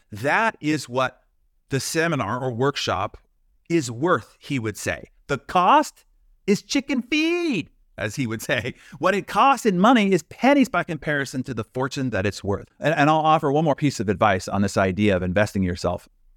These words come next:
Don't invest in yourself at your current level, at your current status, or at your current income. You need to invest at the level of your future self.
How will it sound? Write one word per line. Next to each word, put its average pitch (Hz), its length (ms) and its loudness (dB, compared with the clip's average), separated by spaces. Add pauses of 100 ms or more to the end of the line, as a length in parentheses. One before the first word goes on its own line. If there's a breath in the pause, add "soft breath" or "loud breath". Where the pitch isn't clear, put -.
(400)
Don't 143 220 2
invest 151 340 2
in 131 80 -4
yourself 120 400 2
at 104 160 -4
your 107 120 2
current 135 500 -2 (160)
level, 104 560 2 (600)
at 117 100 0
your 107 140 0
current 139 400 -2
status, - 720 -4 (320)
or 127 120 4
at 120 140 -2
your 113 120 -2
current 143 420 0
income. 107 480 -4 (380)
You 131 140 4
need 156 220 4
to 196 120 2
invest 127 540 0
at 101 220 -2 (140)
the 113 100 4
level 135 320 4
of 113 160 0
your 110 120 0
future 175 580 -2
self. - 480 -10